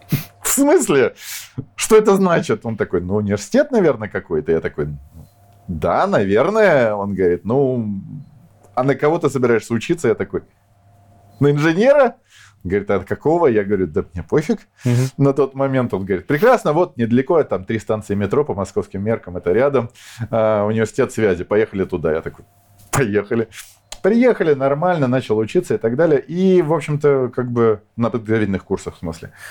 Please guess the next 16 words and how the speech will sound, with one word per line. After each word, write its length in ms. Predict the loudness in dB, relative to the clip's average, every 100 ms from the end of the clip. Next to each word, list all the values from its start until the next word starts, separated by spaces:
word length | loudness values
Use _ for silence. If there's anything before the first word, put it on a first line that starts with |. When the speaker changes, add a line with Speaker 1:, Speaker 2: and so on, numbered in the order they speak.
| -16 -4
Speaker 1:
Вот. 300 | 0 0 -4 -14 0
И 60 |
уже 180 | 2 2
когда 260 | 2 0 -2
пришел 400 | -2 -4 -2 -4 -2
подавать, 480 | 0 2 2 0 2
э, 380 | 2 4 2 0
документы 680 | -2 -2 -2 0 0 0 0
на 180 | -2
поступление, 640 | -4 -6 -6 0 0 2 0
смотрю, 380 | -2 -4 -4 -4
там 180 | -4
объявление. 600 | -6 -4 -2 -2 -6 -10 -16 -6
Открылась 460 | -6 0 2 2
новая 460 | 0 0 0 -2 -4 _ _ _
профессия. 640 | -2 -2 0 -2 0 0